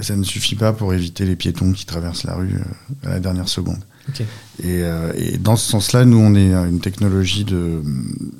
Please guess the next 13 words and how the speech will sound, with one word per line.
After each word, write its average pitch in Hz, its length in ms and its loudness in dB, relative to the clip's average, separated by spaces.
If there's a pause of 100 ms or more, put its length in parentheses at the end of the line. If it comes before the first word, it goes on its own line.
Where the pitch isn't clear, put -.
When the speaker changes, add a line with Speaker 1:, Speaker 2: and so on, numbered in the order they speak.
(120)
Speaker 1:
de 98 180 -8
mesure 101 480 4 (200)
directe 98 640 0
au 87 160 -4
cœur 95 240 -2
des 98 140 -2
tissus, 92 440 -8 (160)
à - 80 -6
la 87 100 -4
pointe 101 300 2
de 92 80 0
l'outil, 90 460 0 (200)
Speaker 2:
Ok. 139 160 -4